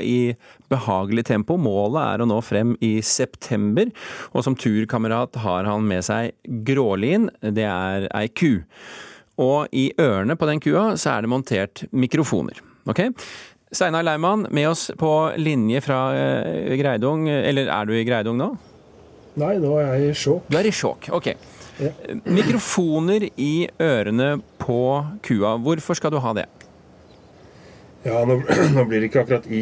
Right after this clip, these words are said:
Speaker 2: øra, da, men, eh, det blir på et halsbånd.
Speaker 1: På et halsbånd, ok. Sånn som de
Speaker 2: Langs, eh,
Speaker 1: har
Speaker 2: sånn
Speaker 1: i
Speaker 2: i nærheten
Speaker 1: Paradise
Speaker 2: av
Speaker 1: Hotel.
Speaker 2: Ja, det har jeg aldri, det, det har jeg ikke sett, så det, <laughs> det vet jeg ikke noe om.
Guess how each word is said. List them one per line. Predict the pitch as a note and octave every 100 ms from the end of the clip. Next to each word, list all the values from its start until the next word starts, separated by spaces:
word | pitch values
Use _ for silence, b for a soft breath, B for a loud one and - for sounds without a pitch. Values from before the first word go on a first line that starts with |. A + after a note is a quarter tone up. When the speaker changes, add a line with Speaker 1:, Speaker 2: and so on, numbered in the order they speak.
| C3+ C3+
Speaker 2:
øra, | A2 F2+ A#2
da, | B2
men, | A2+ A2
eh, | A2+ G#2+ -
det | G#2+
blir | G#2 G2+
på | A2+ A2 G#2+ G#2+
et | -
halsbånd. | A2 G2 - A#2 C3+ C3 -
Speaker 1:
På | -
et | -
halsbånd, | - - -
ok. | C#3 - - - - - G#2
Sånn | C#3
som | - C3
de | C3+
Speaker 2:
Langs, |
eh, | A#2
Speaker 1:
har | G#2+ A2+ G#2+
Speaker 2:
sånn | A#2+
Speaker 1:
i | A#2 A2+
Speaker 2:
i |
nærheten | A2 G#2+ G#2+
Speaker 1:
Paradise | A2+ A2+
Speaker 2:
av | G#2+
Speaker 1:
Hotel. | B2 C3 C3 A#2 E2+ - - B B B B B - - - - - - - - - - -
Speaker 2:
Ja, | A2+
det | A2
har | B2 C3+
jeg | C3+
aldri, | C3 A#2 C3+
det, | C#3 C#3
det | C#3+
har | C3
jeg |
ikke | E3+ -
sett, | F3 -
så | E3
det, | D#3 C3 B2 B2 - B2+
<laughs> | -
det | C3+
vet | A#2+ G#2+
jeg | A#2
ikke | C#3
noe | C3
om. | C#3